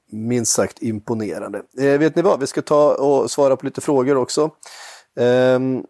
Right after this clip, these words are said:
vi har fått den här ifrån Kverulerar. Eh, skriver,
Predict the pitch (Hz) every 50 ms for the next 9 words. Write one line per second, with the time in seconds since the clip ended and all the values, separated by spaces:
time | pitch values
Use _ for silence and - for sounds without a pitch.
0 | _ _ _ _ _ - - - 113 107 - 131 123 - - 127 127 120 110 120
1 | 117 117 117 113 - 113 107 - - 120 113 113 113 113 113 107 - - 131 123
2 | 127 120 123 131 131 131 143 165 196 226 208 - - - 131 123 123 120 - -
3 | - 135 131 123 131 127 127